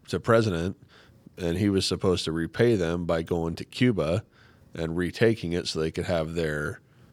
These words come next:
casinos back that they lost when Castro took over.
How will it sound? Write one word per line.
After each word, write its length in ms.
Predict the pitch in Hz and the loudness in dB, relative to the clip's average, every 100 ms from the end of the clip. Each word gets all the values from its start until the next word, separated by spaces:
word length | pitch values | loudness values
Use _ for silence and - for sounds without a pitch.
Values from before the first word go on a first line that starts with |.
| _ - - - - | _ -20 -20 -20 -6
casinos 600 | 98 - 135 117 80 101 | -4 2 4 4 0 -2
back 340 | 73 67 69 - | 0 0 -2 -4
that 160 | 80 | -2
they 80 | 78 | -2
lost 540 | 76 78 71 69 - 92 | 0 0 0 -2 -4 -4
when 240 | 80 73 | -6 -6
Castro 500 | - 104 92 - 78 | 0 2 2 0 -4
took 260 | 73 - - | -2 -4 -2
over. 400 | 69 76 69 | -4 -4 -8